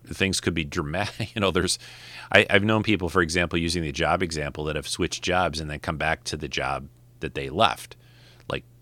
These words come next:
realizing that, "Ooh, boy, that other place was terrible. <laughs> This is, this is, this place isn't great, but that other one was, woo, that place was really bad." You know, like,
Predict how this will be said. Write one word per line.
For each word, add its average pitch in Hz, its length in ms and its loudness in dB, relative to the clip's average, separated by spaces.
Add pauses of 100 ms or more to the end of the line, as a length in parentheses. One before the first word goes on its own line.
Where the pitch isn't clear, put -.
(100)
realizing 80 560 0
that, 65 160 -8 (100)
"Ooh, 104 160 6
boy, 82 360 -6
that 80 160 0
other 98 180 6
place 73 260 -4
was 73 140 -8
terrible. 78 500 -2
<laughs> - 20 -12
This - 240 2
is, 101 200 0 (320)
this 156 180 4
is, 123 100 -2
this 170 180 2
place 135 280 4
isn't 80 340 -2
great, 82 460 0 (320)
but 78 200 -4
that 117 140 6
other 90 200 8
one 71 200 -6
was, 64 160 -12
woo, 90 520 2
that 92 160 4
place 82 260 0
was 65 140 -8
really 78 320 0
bad." 64 340 -6
You 73 120 -6
know, 73 120 -6
like, 76 260 -6